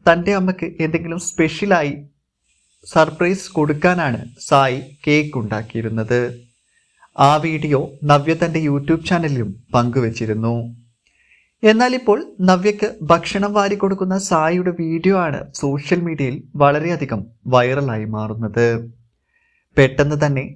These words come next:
നവ്യയുടെ അസുഖം ഭേദമാകട്ടെ എന്ന് ഞങ്ങൾ പ്രാർത്ഥിക്കാമെന്നും ആരാധകർ കമന്റുകളിൽ പറയുന്നു." നവ്യ നായരുടെ ഏത് സിനിമയാണ്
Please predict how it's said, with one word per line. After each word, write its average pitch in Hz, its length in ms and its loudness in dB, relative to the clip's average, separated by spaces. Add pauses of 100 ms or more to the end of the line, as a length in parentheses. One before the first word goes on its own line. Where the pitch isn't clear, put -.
നവ്യയുടെ 147 480 2
അസുഖം 147 480 -2
ഭേദമാകട്ടെ 151 680 0
എന്ന് 147 480 -6
ഞങ്ങൾ 143 240 0
പ്രാർത്ഥിക്കാമെന്നും 151 1080 -2 (200)
ആരാധകർ 143 720 0 (160)
കമന്റുകളിൽ 120 600 -2 (120)
പറയുന്നു." 117 800 -2 (1400)
നവ്യ 196 380 4
നായരുടെ 220 680 -2
ഏത് 175 320 2
സിനിമയാണ് 196 760 -2